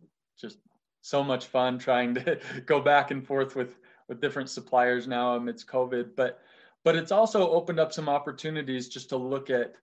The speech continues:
um, different areas that we can, we can approach. Like, there's, there's definitely a lot of opportunities, um, in academia and within, um,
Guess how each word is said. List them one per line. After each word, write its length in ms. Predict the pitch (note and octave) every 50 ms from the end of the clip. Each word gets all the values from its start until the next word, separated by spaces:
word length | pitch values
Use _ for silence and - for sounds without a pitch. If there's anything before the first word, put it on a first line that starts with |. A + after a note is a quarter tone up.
| _ _ _ _ _ _
um, 300 | - A#2+ A#2 A2+ A2 A2 G#2+
different 320 | - C#3 C3 - B2+ G#2+ A#2
areas 440 | A#2+ A#2+ B2 B2 A#2+ A#2 A#2 A2+ -
that 140 | - A#2 A#2
we 120 | B2 A#2+
can, 420 | A#2+ - A#2+ A#2+ A2+ A2+ A#2 B2 - - A#2+ - - _ _
we 100 | C3 B2
can 140 | - B2+ A#2+
approach. 420 | A2+ - - B2+ A#2+ A#2+ A#2+ -
Like, 200 | - B2 A2+ G#2+ - _ _ _ _ _ _ _
there's, 320 | - B2+ B2+ B2+ - - _ _ _ - - - _ _ _ _ _
there's 160 | C#3 C3 C3
definitely 480 | - C#3+ C#3 C3+ D3 C#3 C3+ C3 C3+ C3+
a 60 | C3 B2+
lot 220 | B2+ B2+ B2+ B2+
of 80 | B2 B2
opportunities, 960 | B2 B2+ B2 C3+ B2+ C3 - C#3 C3+ C3+ C3 B2 B2 B2 A#2+ A#2 - - _ _ _ _ _ -
um, 480 | A2+ A#2 A#2 A#2 A2 A2 A2 A2 A2 _ _
in 140 | B2 A#2+ A#2+
academia 840 | A#2 A#2+ A#2+ - B2 A#2+ A#2+ B2+ C3+ C3 C3 B2+ B2+ B2 B2 A#2+
and 260 | A#2+ A2+ A#2 A#2+ A#2 G#2+
within, 540 | A#2 A2+ A2+ - B2 B2 B2 A#2+ A#2+ A2+ A2+ A2+
um, 480 | A2 A2 A2 G#2+ G#2 G2+ G2 G2 -